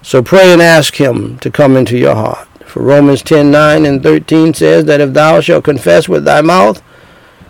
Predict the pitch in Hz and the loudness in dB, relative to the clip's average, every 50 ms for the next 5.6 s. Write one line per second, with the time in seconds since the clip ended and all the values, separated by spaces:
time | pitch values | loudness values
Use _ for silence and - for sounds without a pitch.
0 | _ - - 127 131 135 143 156 156 165 160 143 165 175 160 135 110 110 - - | _ -8 -2 0 0 2 4 4 4 4 2 2 2 2 2 2 0 -2 -8 -10
1 | - - - - - - - - - - 123 - 147 147 143 143 147 151 165 180 | -10 -10 -12 -14 -14 -14 -14 -14 -12 -10 -6 0 0 0 2 2 2 2 4 4
2 | 185 185 180 180 180 175 180 180 185 190 190 170 165 165 156 131 120 127 131 139 | 4 4 4 4 4 4 4 4 2 2 2 2 2 2 0 0 -2 -4 -6 -4
3 | 139 135 135 131 151 160 156 147 139 135 131 131 - - - 131 135 139 131 123 | -6 -6 -2 0 2 2 2 2 2 0 -2 -4 -6 -12 -10 -6 -4 -4 -4 -4
4 | 135 135 143 147 151 151 147 131 - 165 147 147 - - 170 175 190 185 180 214 | -2 0 2 2 2 2 0 0 -2 -2 -2 -2 -2 0 0 0 2 0 0 0
5 | 214 190 185 165 139 - 120 120 - - 180 | -2 0 0 0 0 -2 -4 -8 -6 -8 -10